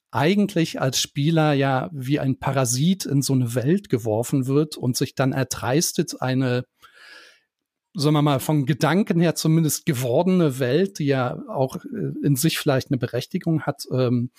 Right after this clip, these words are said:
ja, in Frage zu stellen und, äh, das,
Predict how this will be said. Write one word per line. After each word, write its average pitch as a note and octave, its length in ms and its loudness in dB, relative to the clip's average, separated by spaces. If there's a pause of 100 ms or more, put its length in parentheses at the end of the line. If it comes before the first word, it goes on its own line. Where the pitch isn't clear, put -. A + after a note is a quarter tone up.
(340)
ja, B2 160 2
in A#2 120 -2
Frage D3 420 -2
zu - 200 -2
stellen C#3+ 520 0
und, B2+ 400 -2
äh, B2+ 220 -2
das, - 340 -4